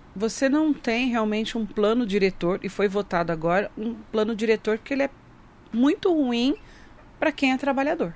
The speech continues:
e trabalhadora, né? Porque o que que ele faz muitas vezes? Ele permite aí, é,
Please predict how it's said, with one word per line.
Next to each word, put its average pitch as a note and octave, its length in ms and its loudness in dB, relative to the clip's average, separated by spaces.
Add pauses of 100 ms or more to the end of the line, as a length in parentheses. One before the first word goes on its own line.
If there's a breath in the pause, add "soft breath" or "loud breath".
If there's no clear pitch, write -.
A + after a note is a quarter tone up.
(120)
e G3 60 -6
trabalhadora, F3 640 -4
né? F3+ 140 -2
Porque A#3 340 -6
o - 20 -4
que - 120 -18
que G4 100 -4
ele G4 100 4
faz G3 320 2
muitas F3+ 340 -6
vezes? D#3 360 -8 (500 loud breath)
Ele F#3+ 260 2
permite B3 760 2
aí, A3 340 0 (220)
é, F3+ 480 0